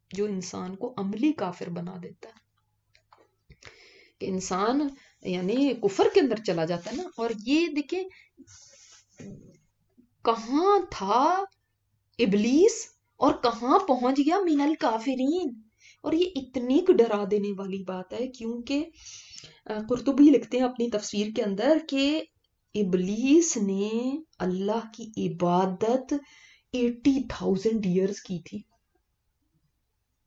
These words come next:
eighty thousand years वो अल्लाह की इबादत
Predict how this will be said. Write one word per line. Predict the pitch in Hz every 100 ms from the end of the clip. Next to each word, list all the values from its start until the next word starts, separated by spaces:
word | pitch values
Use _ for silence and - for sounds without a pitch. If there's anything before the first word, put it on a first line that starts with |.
| _ _ -
eighty | 226 240 - 254
thousand | - - 190 208 247 220
years | 196 202 240 269 233
वो | 220
अल्लाह | 214 196 208
की | 214
इबादत | 190 180 185